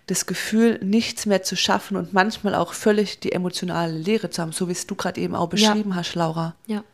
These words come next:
Speaker 1: Und diese Phase dauert mindestens zwei Wochen, kann aber auch mehrere Monate anhalten.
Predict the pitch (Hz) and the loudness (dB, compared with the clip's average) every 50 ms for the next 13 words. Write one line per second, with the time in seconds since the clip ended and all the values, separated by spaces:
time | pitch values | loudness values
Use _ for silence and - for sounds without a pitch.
0 | _ _ _ _ _ _ _ _ _ _ _ _ _ _ _ _ _ _ _ _ | _ _ _ _ _ _ _ _ _ _ _ _ _ _ _ _ _ _ _ _
1 | _ _ _ 196 202 196 196 196 190 208 202 190 - 202 190 - 202 185 180 196 | _ _ _ 8 8 8 8 4 2 2 2 4 2 0 0 4 6 6 8 6
2 | 214 - 233 226 226 208 196 196 196 196 190 190 202 208 214 214 226 - - 226 | 6 4 2 4 6 6 8 8 6 6 4 4 4 4 4 2 0 0 -2 -2
3 | 208 202 - - - - - 180 175 190 202 208 190 196 196 196 - 185 165 165 | -2 -4 -4 -6 -6 -4 0 2 4 4 4 4 4 4 2 2 -2 -6 -8 -8
4 | - - _ _ _ _ _ _ _ - - 202 202 233 233 - 208 214 202 - | -10 -14 _ _ _ _ _ _ _ -4 -2 0 2 2 2 2 2 2 2 4
5 | 185 185 185 190 196 208 220 226 220 214 196 180 180 175 185 190 196 214 233 233 | 4 4 2 4 4 4 4 4 4 2 2 0 -2 0 0 2 2 2 2 2
6 | 202 - - 185 180 165 170 165 - 165 160 156 156 - 165 | 0 0 -2 -4 -4 -4 -6 -6 -4 -4 -6 -6 -6 -8 -10